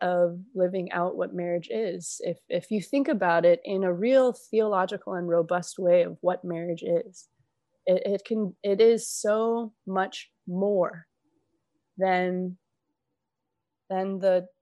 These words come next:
the, well, maybe it's one point seven, not two point seven, but <laughs> you know, it's like, it's so much more than that. And it, it is certainly includes that, but it is not only that. Yeah, and I think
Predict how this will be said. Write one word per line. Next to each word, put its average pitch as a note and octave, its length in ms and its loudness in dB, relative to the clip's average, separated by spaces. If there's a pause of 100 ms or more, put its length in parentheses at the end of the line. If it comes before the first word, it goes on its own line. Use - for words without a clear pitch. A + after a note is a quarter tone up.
(160)
the, F3+ 460 4
well, G3 140 -2
maybe G3+ 220 0
it's F3 140 -2
one E3+ 140 -2
point F3 240 -8
seven, F3 280 -6
not F3 160 -10
two - 120 -14
point G3+ 240 -14
seven, F3+ 420 -10 (240)
but E3 260 2
<laughs> - 800 -2
you C#4 120 0
know, B3+ 200 6
it's G4 180 6
like, C4 280 4 (160)
it's C4+ 140 0
so D4+ 140 6
much D4+ 200 0
more D4+ 240 0
than G3+ 180 0
that. D#3+ 300 2 (520)
And G3 220 0
it, - 300 0
it G3 160 4
is G#3+ 260 4
certainly F#3 500 -2
includes C4+ 440 -4
that, - 420 -6
but G3 260 -6
it F#3 180 -6
is F3+ 200 -4
not D#4 220 -10
only G#3 400 -6
that. - 260 -10 (1700)
Yeah, C4+ 200 -2
and F#3+ 120 -2
I A#3 180 0
think A#3+ 420 -8